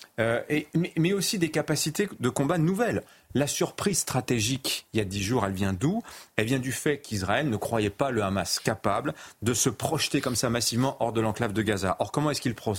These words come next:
il procède ? Notamment, vous vous rappelez, les parapentes motorisées. Alors ça, c'est une unité qui a été fondée par le Hamas en deux mille quatorze. Ça fait dix ans que ça existe, hein, mais ça n'avait jamais été utilisé.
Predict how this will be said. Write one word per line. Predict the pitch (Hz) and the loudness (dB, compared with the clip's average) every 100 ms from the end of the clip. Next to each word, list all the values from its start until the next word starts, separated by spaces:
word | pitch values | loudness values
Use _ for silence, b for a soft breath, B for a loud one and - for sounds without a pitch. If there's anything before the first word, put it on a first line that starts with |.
| - | -4
il | |
procède ? | 110 101 - 170 | -4 -2 0 2
Notamment, | 135 113 107 147 170 B B - | 2 0 2 2 -2 B B -4
vous | 95 | 0
vous | |
rappelez, | 113 160 | 0 0
les | 104 | 0
parapentes | - 147 117 127 160 151 | 0 0 0 0 -2 0
motorisées. | 117 117 131 139 127 98 - B B B | 0 2 2 0 0 -2 -6 B B B
Alors | 113 113 | 0 2
ça, | - | 0
c'est | 196 156 | 0 0
une | 151 | 0
unité | 143 143 135 190 | 2 2 0 0
qui | |
a | 123 | 0
été | 135 | -2
fondée | - 127 | 0 0
par | 117 113 | 2 2
le | |
Hamas | 113 143 156 | 2 0 0
en | 107 | -2
deux | 98 | 0
mille | 120 135 127 _ | 0 0 -4 _
quatorze. | - 156 - 117 80 76 b b | -2 -2 0 -2 -4 -12 b b
Ça | 117 | -2
fait | - | 0
dix | 123 135 147 | -2 0 0
ans | 120 | 0
que | |
ça | - 87 | -2 -4
existe, | 80 80 - | -4 -8 -6
hein, | 92 | -2
mais | 113 | 0
ça | 139 | 2
n'avait | 127 117 | 0 0
jamais | 117 131 | 0 -2
été | 139 131 | -2 -2
utilisé. | 117 110 104 101 135 | -2 -2 0 0 -2